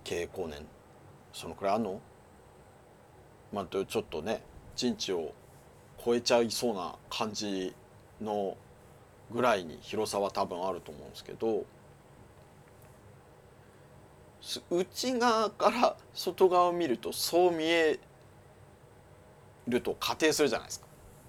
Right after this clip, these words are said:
となると、今僕たちがいるこの宇宙空間っていうのは、実はブラックホールの中なんじゃねえの？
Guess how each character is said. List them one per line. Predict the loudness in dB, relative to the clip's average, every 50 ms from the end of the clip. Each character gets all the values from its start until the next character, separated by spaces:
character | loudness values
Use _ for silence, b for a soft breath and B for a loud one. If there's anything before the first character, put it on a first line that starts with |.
| B B B B B B B B -10 4
と | 4 6 6
な | 6 6 4
る | 4 2
と、 | 0 -4 -6 -6 -6 -8 -10 -18 -20 -20 -20 -2 4
今 | 4 6 6 6 4 2 0 -10 -20 -20 -20 -20 -20 -18 -16 -6 -6
僕 | -6 -2 -2 -2
た | 4 6 4 4
ち | 4 -4 -6
が | -6 -6 -8 -8 -6
い | -6 -4 0
る | 0 0 0
こ | 0 -2 -4 -2
の | -2 -2 -2 -2 -4 -6 -10 -16 -20 -20 -20 -20 -6 -4
宇 | -4 -2
宙 | -2 0 2 2 2 2
空 | 0 -2 -2 0 0
間 | 0 -2 -4
っ |
て | -4 -10
い | -10
う | -10 -10
の | -10 -6 -4
は、 | -2 -2 -2 -4 -8 B B B B B 2
実 | 2 4 6 6 6
は | 6 6
ブ | 6 -2 -2
ラ | -2 -2
ッ | -4
ク | -4 -4 0
ホ | 2 2 4
ー |
ル | 4 2
の | 0 -2
中 | -4 2 2 2 2
な | 2 -2 -4
ん | -4
じ | -8 -10
ゃ | -10
ね | -12 -14
え |
の？ | -16